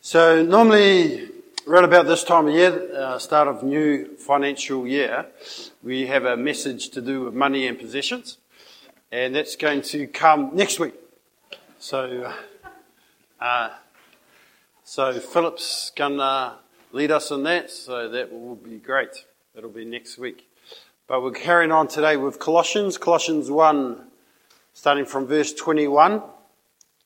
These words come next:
and goes through to the chapter two, verse one. And the question really today is, is, uh, the Christian faith,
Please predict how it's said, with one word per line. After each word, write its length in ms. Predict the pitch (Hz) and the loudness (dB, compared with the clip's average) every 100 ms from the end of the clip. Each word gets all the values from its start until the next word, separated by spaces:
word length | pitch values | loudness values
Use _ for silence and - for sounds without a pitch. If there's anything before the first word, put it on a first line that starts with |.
| _ _ - - _ _ _ _ | _ _ -20 -20 _ _ _ _
and 300 | 113 117 120 | -12 -10 -6
goes 340 | 139 135 127 - | -2 -2 -2 -4
through 220 | 143 131 | -4 -4
to 140 | 127 | -6
the 340 | 127 127 113 - _ _ _ _ _ _ _ - | -8 -8 -10 -20 _ _ _ _ _ _ _ 0
chapter 320 | 190 190 156 | 0 0 -6
two, 400 | - 170 165 151 | -2 0 0 0
verse 340 | 147 143 - | -2 -4 -6
one. 320 | 131 165 127 98 - _ _ _ - _ _ _ _ _ _ _ - | 4 4 4 -2 -18 _ _ _ -20 _ _ _ _ _ _ _ -6
And 400 | 143 160 160 156 | 4 6 6 2
the 60 | 165 | -4
question 500 | - 233 - 214 190 | 2 2 2 0 4
really 600 | 196 196 190 151 160 180 - - _ _ | 6 6 6 2 0 -2 -8 -20 _ _
today 520 | 170 156 175 175 160 | -2 4 6 6 4
is, 420 | 160 143 - - - | 0 -2 -8 -10 0
is, 400 | 190 202 151 165 | 0 0 -2 4
uh, 540 | 180 175 151 131 - - _ _ _ - | 6 6 4 -2 -14 -20 _ _ _ -8
the 100 | 151 | -4
Christian 540 | - 185 - 175 165 | -2 -2 -2 -2 -2
faith, 720 | - 165 151 156 - - | 0 2 4 2 -6 -18